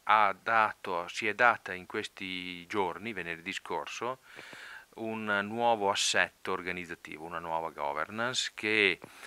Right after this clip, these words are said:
porta ad avere un nuovo direttore che sarà il responsabile della gestione operativa dell'attività dell'organizzazione. Quindi a lui riferiranno tutti i responsabili dei settori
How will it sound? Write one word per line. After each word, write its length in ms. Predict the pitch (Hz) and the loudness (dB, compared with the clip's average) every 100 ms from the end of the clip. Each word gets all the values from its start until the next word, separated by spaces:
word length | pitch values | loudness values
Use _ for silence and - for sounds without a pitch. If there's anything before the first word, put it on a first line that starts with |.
| - - | -18 2
porta 760 | 123 127 131 - 131 127 131 | 8 8 8 4 4 6 6
ad 200 | - 104 | 2 0
avere 460 | 104 101 90 85 87 | 0 2 2 4 2
un 180 | 101 107 | 0 0
nuovo 320 | 104 98 92 | 4 4 4
direttore 720 | 90 82 - 78 73 104 123 - _ _ - - - - | -2 -6 -6 -8 -6 -8 -10 -20 _ _ -18 -16 -16 -2
che 180 | 120 | 0
sarà 540 | 113 127 131 131 110 95 | 2 4 8 10 8 6
il 220 | 107 110 | 2 -4
responsabile 1120 | 110 127 - 120 123 - 135 139 135 139 135 | 2 2 2 -2 0 4 6 6 4 2 0
della 220 | 107 98 98 | 2 0 0
gestione 560 | 117 - 110 92 95 | 0 0 0 0 0
operativa 720 | 101 101 95 - 85 78 80 82 | -2 0 0 -2 -8 -4 -4 -2
dell'attività 840 | 82 78 80 - 92 82 - 80 | -2 -2 -4 -6 -12 -12 -2 0
dell'organizzazione. 1000 | 82 80 78 80 76 76 - 64 67 - _ _ - - - - _ | 2 0 -2 -14 -14 -14 -14 -14 -14 -20 _ _ -6 -6 -12 -20 _
Quindi 440 | 113 104 95 90 | -2 -2 0 4
a 100 | 87 | 6
lui 420 | 104 123 127 117 | 6 2 0 0
riferiranno 1040 | 101 92 104 104 107 85 80 90 104 107 - | 0 -2 2 4 6 6 4 0 -4 -4 -4
tutti 300 | 107 - 110 | -12 -4 -4
i 80 | |
responsabili 840 | 92 90 - 92 - 82 82 85 82 | -2 -4 -4 -6 0 0 0 -4 -4
dei 180 | 85 | -4
settori 680 | 85 110 - 73 73 80 90 | -2 -6 -4 -6 -4 -6 -6